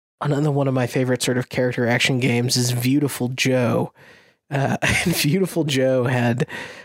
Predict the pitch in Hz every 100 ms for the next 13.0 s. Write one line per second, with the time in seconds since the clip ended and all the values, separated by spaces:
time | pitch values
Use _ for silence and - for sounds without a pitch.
0 | - 110 110 113 117 110 - _ - 135
1 | 135 131 127 127 123 - 120 - - 156
2 | 147 139 123 120 127 - 123 127 127 120
3 | 117 113 110 117 113 - - - - -
4 | - 120 113 113 113 127 123 123 127 -
5 | 123 117 151 160 147 139 135 131 135 127
6 | 123 120 120 120 120 135 135 - 123 -
7 | 123 117 117 - 113 117 120 120 120 120
8 | - 120 - - 101 120 113 110 85 -
9 | - 110 - - - - - 120 113 -
10 | 104 131 127 120 113 107 107 101 - 104
11 | - 120 117 131 110 101 - - - 113
12 | - 226 185 165 135 113 160 147 - -